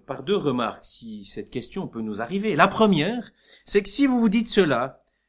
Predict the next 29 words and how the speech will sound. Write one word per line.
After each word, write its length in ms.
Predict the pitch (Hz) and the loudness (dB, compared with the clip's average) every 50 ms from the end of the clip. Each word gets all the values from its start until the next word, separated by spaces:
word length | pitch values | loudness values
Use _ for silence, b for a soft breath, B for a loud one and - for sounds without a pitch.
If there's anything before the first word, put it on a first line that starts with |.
| _ _ | _ _
c'est 240 | - - - 170 165 | -8 -4 -2 -2 -2
que 120 | 170 - 170 | -2 -2 -2
n-, 120 | 160 156 | -2 -2
vous 240 | 151 151 127 143 160 | -4 -6 -6 -4 -2
n'avez 260 | 160 156 151 143 147 | -2 -2 -2 -2 -4
pas 200 | 143 143 196 190 | -4 -4 -6 -6
vraiment 400 | 175 151 147 170 170 165 160 156 | -6 -6 -6 -6 -6 -6 -6 -8
compris 420 | 160 - 151 143 139 - - 143 135 | -8 -10 -10 -10 -10 -10 -12 -10 -10
ce 100 | - - | -10 -10
qui 100 | - 131 | -10 -10
s'est 160 | - - 113 | -10 -10 -8
passé 300 | - 123 120 - - - | -8 -10 -10 -10 -10 -10
à 100 | 117 110 | -10 -10
la 120 | 107 101 | -12 -12
croix 220 | 98 - - 117 107 | -14 -14 -12 -12 -10
et 40 | 101 | -10
lors 140 | 101 95 | -10 -12
de 60 | 95 98 | -14 -16
la 60 | 90 | -16
résurrection. 520 | 90 92 - 92 _ _ _ - - - _ _ _ _ _ _ _ _ _ _ _ _ _ _ _ _ _ _ _ _ _ _ _ _ _ _ _ _ _ _ _ _ _ _ _ _ _ _ _ _ _ _ _ _ _ _ _ _ _ _ _ _ _ | -16 -16 -18 -20 _ _ _ -20 -20 -20 _ _ _ _ _ _ _ _ _ _ _ _ _ _ _ _ _ _ _ _ _ _ _ _ _ _ _ _ _ _ _ _ _ _ _ _ _ _ _ _ _ _ _ _ _ _ _ _ _ _ _ _ _
Jésus 520 | 147 135 180 277 285 240 190 226 269 294 - - | 2 6 8 8 8 8 6 4 4 4 4 4
a 140 | 175 175 175 | 4 4 4
vaincu 720 | 165 147 160 202 302 302 311 - - - 285 302 320 311 | 4 2 6 8 10 10 10 8 6 8 8 8 8 8
la 160 | 254 202 190 | 8 8 6
puissance 640 | - - 247 285 285 - - 285 294 302 294 208 | 6 6 6 6 6 6 6 4 4 4 4 4
du 120 | 160 170 185 | 2 0 2
mal. 720 | 175 185 208 285 330 349 349 320 220 139 - - - - _ _ _ _ _ _ _ _ _ _ _ _ _ _ _ _ _ _ _ _ _ _ _ _ _ | 4 8 10 10 10 10 10 8 6 4 0 -4 -10 -18 _ _ _ _ _ _ _ _ _ _ _ _ _ _ _ _ _ _ _ _ _ _ _ _ _
C'est 260 | _ - - - 202 190 | _ -4 2 4 4 6
juste 420 | - - 247 254 208 - - - | 6 6 4 4 2 0 -4 0